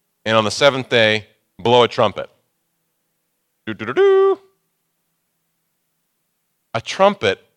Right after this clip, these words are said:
if you're in a war, a trumpet does not really strike fear in your enemy. I, I would rather have missiles,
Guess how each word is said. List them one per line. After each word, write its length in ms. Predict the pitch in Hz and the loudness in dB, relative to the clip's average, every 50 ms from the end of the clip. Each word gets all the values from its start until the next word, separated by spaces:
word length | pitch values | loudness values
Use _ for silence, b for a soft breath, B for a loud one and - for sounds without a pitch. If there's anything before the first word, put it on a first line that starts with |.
| _ _ _ _ _ _ _ _ _ - | _ _ _ _ _ _ _ _ _ -16
if 80 | 95 107 | -8 -6
you're 80 | 135 | -4
in 40 | 117 | -2
a 80 | 101 98 | -2 -2
war, 440 | 98 98 98 107 117 135 156 160 _ _ _ _ _ _ _ _ _ _ _ _ _ _ - | -4 -2 0 0 0 0 -2 -4 _ _ _ _ _ _ _ _ _ _ _ _ _ _ -16
a 60 | 113 | -14
trumpet 440 | - - - - 175 180 - - 135 | -14 -10 -4 0 0 0 0 -2 -6
does 160 | 123 123 113 | -6 -6 -4
not 260 | 120 131 131 139 120 | 0 0 0 0 0
really 280 | 120 113 120 117 113 107 | -2 -4 -2 -2 -4 -4
strike 400 | - - - 117 107 104 101 - | -6 -6 -4 -2 -2 -2 -4 -8
fear 480 | - - - 120 107 82 76 69 73 78 | -20 -18 -12 -10 -8 -8 -6 -8 -8 -8
in 180 | 90 90 90 | -10 -12 -10
your 180 | 87 90 90 87 | -6 -6 -6 -4
enemy. 440 | 95 90 85 76 73 69 71 76 76 _ _ _ _ _ _ _ _ _ _ _ _ _ _ _ _ _ _ _ _ _ _ _ _ _ _ _ _ _ _ _ _ _ - | -6 -6 -8 -8 -12 -14 -16 -18 -20 _ _ _ _ _ _ _ _ _ _ _ _ _ _ _ _ _ _ _ _ _ _ _ _ _ _ _ _ _ _ _ _ _ -14
I, 80 | 113 - - | -12 -4 0
I 120 | 117 147 | 0 2
would 100 | 175 160 | 2 4
rather 200 | 143 131 120 110 | 2 2 2 2
have 180 | 107 101 87 76 | -2 -2 -4 -4
missiles, 640 | 92 107 175 - - 80 64 65 - - - - | -6 -6 -6 -6 -8 -14 -14 -16 -18 -20 -20 -20